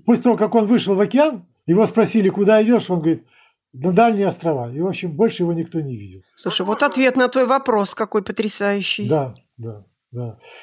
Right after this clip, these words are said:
Speaker 1: А еще в Ро-, у нас, в России и в Советском Союзе был яхтсмен, который, э, наверное, войдет в историю всего мира, мне кажется, среди яхтсменов, что он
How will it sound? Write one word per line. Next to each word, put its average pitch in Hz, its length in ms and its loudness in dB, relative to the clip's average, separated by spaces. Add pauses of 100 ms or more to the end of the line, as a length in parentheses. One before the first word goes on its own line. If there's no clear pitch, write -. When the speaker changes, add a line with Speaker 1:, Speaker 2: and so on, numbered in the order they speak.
(140)
Speaker 1:
А 185 400 4 (220)
еще 226 420 2
в 185 320 -2
Ро-, 208 180 2
у 196 240 2
нас, 262 300 2
в 147 280 -8
России 196 400 2
и 160 60 2
в - 40 -6
Советском 185 460 0
Союзе 165 440 0 (260)
был 220 220 4
яхтсмен, 208 580 0 (800)
который, 190 580 2 (880)
э, 143 300 -6 (260)
наверное, 190 420 2
войдет 185 380 4
в 180 100 2
историю 190 640 2 (420)
всего 190 360 0
мира, 190 320 4
мне 147 160 0
кажется, 135 440 0
среди 151 340 -2
яхтсменов, 151 580 -2
что - 160 -4
он 165 200 -2